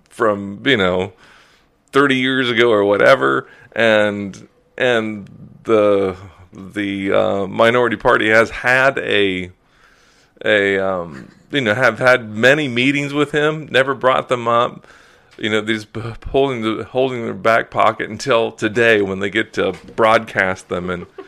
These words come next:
you know, if they're really concerned, if they were really concerned that he may not be fit for the position, there was plenty of opportunity to bring it up before.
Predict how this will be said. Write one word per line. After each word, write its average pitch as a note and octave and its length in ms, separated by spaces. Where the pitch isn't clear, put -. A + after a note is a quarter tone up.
you D#3+ 160
know, G2+ 200
if A#2 160
they're C3 220
really F#3 380
concerned, G2+ 1080
if G2+ 140
they A2 100
were G2+ 120
really C#3+ 380
concerned A2 540
that F#2+ 100
he G#2 100
may G#2 240
not A2+ 280
be G2 140
fit G#2 320
for - 140
the F2+ 120
position, G2 840
there B2+ 380
was A#2 160
plenty D3 300
of A2+ 120
opportunity A2 560
to G2 60
bring A2 260
it G#2+ 80
up G#2 140
before. A#2 480